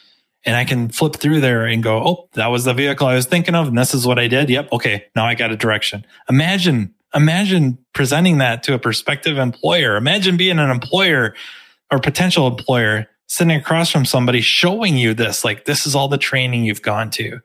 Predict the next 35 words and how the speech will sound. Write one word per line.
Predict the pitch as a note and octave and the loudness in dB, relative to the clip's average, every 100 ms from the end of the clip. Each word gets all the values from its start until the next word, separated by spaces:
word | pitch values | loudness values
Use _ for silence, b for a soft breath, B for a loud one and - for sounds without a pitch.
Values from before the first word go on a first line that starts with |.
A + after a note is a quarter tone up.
| B B B - | B B B -2
This | C#3+ D#3 | -2 0
is, | C#3+ B2 - - _ _ _ _ _ - | 0 -2 -6 -10 _ _ _ _ _ -10
you | F3 B2 | 0 2
know, | A#2+ A2+ - _ | 2 0 -6 _
your, | G3 B2+ B2+ | -2 2 2
your | D3+ B2 | 2 0
journals | A2+ C3+ D3+ C#3+ A#2 - | 2 2 4 2 0 0
over | B2 A#2+ A#2+ A#2 A2 - _ _ _ _ _ - | 0 2 2 0 -2 -8 _ _ _ _ _ 0
months, | B2 B2 - - - | 0 0 -2 -4 -4
years." | A#2 C3 C3 A#2+ G#2+ - - _ _ _ _ _ _ - | -2 2 2 2 0 -2 -6 _ _ _ _ _ _ -2
You, | B2+ | -2
you're | - B2+ | 2 0
going | B2 D3+ C#3+ | 2 2 2
home | B2+ C3+ B2+ | 2 2 2
and | A#2+ | 0
spending | - - C3 B2+ B2 | -2 -2 0 0 0
time, | B2 B2+ B2 A2 | 0 2 2 0
or | A2+ C#3 | 0 2
not | E3+ A3 | 2 2
even | A3 A3 | 0 0
at | D#3 A#2 | 0 0
home. | F#3+ G#3+ | 0 2
Maybe | G#2+ C3 | 0 0
you | C#3+ | 0
just | C#3 A#2+ | 0 0
do | C#3+ | 0
it | D3 | 0
quick | - D#3 D3+ | 0 -2 0
before | C3+ D3+ | -2 0
you | D3+ | 2
go | D3+ D3+ | 2 0
to, | C3 A2+ b b - | 0 -4 b b -4
go | C3+ C3 | -2 0
home. | D3+ F#3+ D3+ G#2+ | 0 0 0 -2
Just | A#2+ - | -4 -6